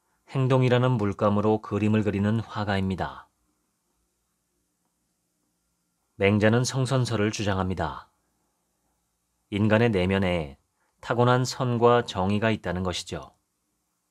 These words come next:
이것을 잘 살리면 누구나 인과 의를 실천할 수 있습니다.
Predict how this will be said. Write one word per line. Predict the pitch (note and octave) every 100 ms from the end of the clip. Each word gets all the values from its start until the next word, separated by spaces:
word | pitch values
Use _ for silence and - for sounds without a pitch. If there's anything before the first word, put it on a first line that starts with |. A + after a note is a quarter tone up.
| _ _ _ _ _ _ _ _ _
이것을 | G#2 G#2 B2+ A#2+
잘 | - F2+ G#2
살리면 | - A2+ A2 F#2 F#2+ D#2+ C#2 -
누구나 | F2+ F#2 G2+ E2 D2 - _ _ _ _
인과 | - G#2 A2+ A2+ A#2+ F#2
의를 | G2 G2 G#2+
실천할 | A2 A#2 - G#2 F2
수 | -
있습니다. | F2+ F#2+ F2+ D#2+ D2 -